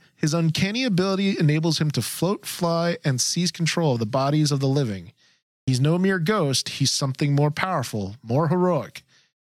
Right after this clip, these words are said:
He is Dead Man, and he's about to meet Bernice, a living woman with powers of her own.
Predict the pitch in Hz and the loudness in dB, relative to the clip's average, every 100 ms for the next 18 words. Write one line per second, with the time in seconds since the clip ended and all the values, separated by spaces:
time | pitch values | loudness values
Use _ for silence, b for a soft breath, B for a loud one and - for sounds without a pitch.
0 | _ _ _ 175 226 196 185 185 143 127 | _ _ _ 0 2 2 2 0 -2 -2
1 | 147 120 104 92 92 127 151 143 135 160 | 0 -2 -6 -8 -2 2 4 2 2 -2
2 | 156 156 156 165 165 - 139 156 160 175 | 2 4 4 2 -2 -2 0 2 2 2
3 | 170 - - b b b b _ _ 123 | 0 -4 -4 b b b b _ _ 0
4 | 160 196 214 180 180 180 190 165 - - | 2 2 2 2 2 2 2 0 0 -4
5 | 151 156 143 156 143 127 95 78 | 0 0 2 2 2 0 -2 -10